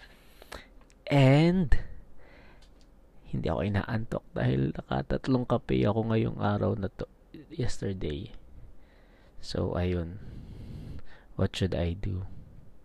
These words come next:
Although nag-alak naman ako. So, isang baso din yun. Isang malaking mug ng Chivas Regal plus Sprite. In a way, tinatamaan na din ako. Pero, still, I'm not sleepy. Help me.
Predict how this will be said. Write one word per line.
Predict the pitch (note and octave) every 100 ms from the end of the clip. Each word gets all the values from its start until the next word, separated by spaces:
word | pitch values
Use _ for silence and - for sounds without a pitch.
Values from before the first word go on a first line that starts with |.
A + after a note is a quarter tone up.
| - - - - - -
Although | G#2 A2+
nag-alak | A2 G#2 G2+ G2 G2
naman | G#2 F#2 F#2+
ako. | F#2+ F2+ E2+ E2+ - - - - - - -
So, | - G#2
isang | - G2+ F#2+
baso | F2+ F2+ G2+
din | F#2 F#2 F2+
yun. | F2 F2+
Isang | - G2 F#2+
malaking | F2+ F2+ F#2+ F2
mug | F2 F2+
ng | F#2 -
Chivas | F#2+ F2+ F2 F#2
Regal | F2+ F2+ F2
plus | - F2+
Sprite. | - - - F2+ F2 E2+ - - - - - - - - - - - - -
In | C3+ B2+
a | A#2
way, | A2+
tinatamaan | - G2+ F#2+ F#2 F2+ F#2
na | F2+
din | F2+
ako. | F2 E2
Pero, | - E2+ E2+ E2+ - - -
still, | - - G#2+ F2+ F2+ - -
I'm | - F#2+
not | F#2 -
sleepy. | - F#2 F2+ - G2+ - - - - - - - - - - - - - - -
Help | - F#2 F#2 -
me. | F2+ F2+ G#2+